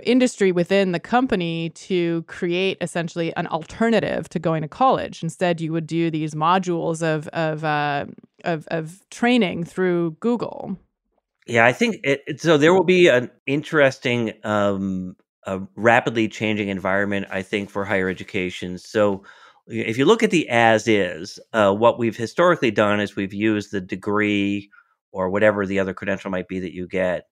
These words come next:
Speaker 2: as a proxy that you know and can do certain things. Um, it's a proxy that employers have used to hire people, um, sometimes to advance people, et cetera.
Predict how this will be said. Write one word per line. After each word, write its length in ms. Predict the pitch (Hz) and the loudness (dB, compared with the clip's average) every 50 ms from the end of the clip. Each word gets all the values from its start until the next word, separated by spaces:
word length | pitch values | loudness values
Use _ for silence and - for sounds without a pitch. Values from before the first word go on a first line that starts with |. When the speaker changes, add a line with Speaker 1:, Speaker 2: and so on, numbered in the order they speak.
| _ _ _ _ _ _ _ - | _ _ _ _ _ _ _ -6
Speaker 2:
as 100 | 113 - | -4 -4
a 60 | 110 | -4
proxy 920 | - - - - 127 127 123 117 - - - - 85 85 85 90 - - _ _ _ _ _ _ _ _ _ | -6 -6 -2 0 2 2 2 2 0 -6 -12 -12 -12 -10 -10 -12 -14 -16 _ _ _ _ _ _ _ _ _
that 100 | - 107 | -6 -4
you 180 | 101 107 107 104 | 0 0 0 0
know 480 | 104 104 104 104 104 101 101 101 101 | 2 2 2 4 4 6 4 4 2
and 140 | 90 92 95 | 0 -4 -4
can 160 | - 101 98 | -4 -4 -2
do 220 | 92 101 101 101 92 | -2 0 0 -2 -2
certain 360 | - - 98 90 65 82 92 | -4 -4 -6 -6 -6 -8 -8
things. 680 | - - 180 139 95 85 87 82 87 90 - - _ _ _ _ _ _ _ _ _ _ _ | -4 -2 0 0 -2 -4 -8 -16 -18 -20 -20 -20 _ _ _ _ _ _ _ _ _ _ _
Um, 260 | 104 98 98 95 101 104 | -2 0 0 0 -2 -4
it's 120 | 107 - | -4 -4
a 60 | 110 | -4
proxy 500 | - - - 123 117 120 123 - - 131 | -4 -2 -2 0 2 2 0 0 -2 0
that 160 | 117 120 113 | 0 2 2
employers 580 | 113 110 107 107 - 107 110 110 107 104 104 - | 0 0 -2 -2 -2 0 2 2 2 0 0 -2
have 140 | 113 101 95 | -4 -4 -4
used 580 | 95 98 98 98 95 95 92 92 92 - - _ _ _ | -2 0 0 2 0 0 -2 -4 -6 -8 -14 _ _ _
to 80 | - 107 | -10 -10
hire 420 | - - 104 107 104 101 104 101 | -4 0 2 2 2 2 0 -2
people, 600 | - - 98 92 90 - 87 90 90 95 95 92 _ _ _ _ _ _ _ _ _ - | -4 -6 -8 -8 -6 -6 -6 -4 -4 -6 -8 -12 _ _ _ _ _ _ _ _ _ -6
um, 420 | 98 95 92 95 95 95 92 95 90 | -4 -2 0 0 0 -2 -2 -4 -6
sometimes 380 | - 101 95 101 98 92 92 | -8 -10 -6 -6 -6 -6 -6
to 100 | - - | -6 -6
advance 400 | 101 85 82 95 95 95 92 - | -6 -6 -4 -6 -6 -6 -6 -8
people, 380 | - - 92 87 - 82 80 - | -10 -12 -12 -10 -10 -12 -12 -12
et 120 | - 92 - | -14 -16 -4
cetera. 500 | - 110 104 101 87 78 76 78 - | 2 2 2 2 2 -2 -6 -8 -10